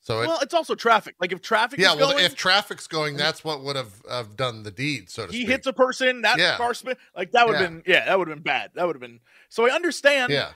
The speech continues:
Speaker 2: And, like, I hope if it was a dude who's threatening to jump, like, he's safe and stuff, but also, I left, I left that dealership at nine A M, man.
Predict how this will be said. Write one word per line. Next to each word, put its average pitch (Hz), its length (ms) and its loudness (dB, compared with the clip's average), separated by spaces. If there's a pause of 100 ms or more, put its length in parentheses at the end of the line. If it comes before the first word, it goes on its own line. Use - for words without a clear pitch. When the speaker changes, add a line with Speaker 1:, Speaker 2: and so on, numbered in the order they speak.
(120)
Speaker 2:
And, 208 100 -8
like, 226 220 -2
I 220 80 -2
hope 240 400 0 (100)
if 214 260 -10
it 202 160 0
was 208 280 0
a 220 60 -12
dude 170 320 -6
who's 156 160 -10
threatening 147 320 -10
to 135 40 -20
jump, 143 260 -6
like, 135 140 -8
he's 135 180 -16
safe 214 340 -2
and 143 100 -14
stuff, 131 300 -8
but 151 160 -4
also, 165 560 0 (1300)
I 156 100 -10
left, 156 320 2 (100)
I 156 80 -2
left 151 220 -2
that 147 120 -4
dealership 139 400 -6
at 101 80 -14
nine 135 240 -6
A 135 80 -4
M, 135 300 -10 (240)
man. 117 260 -14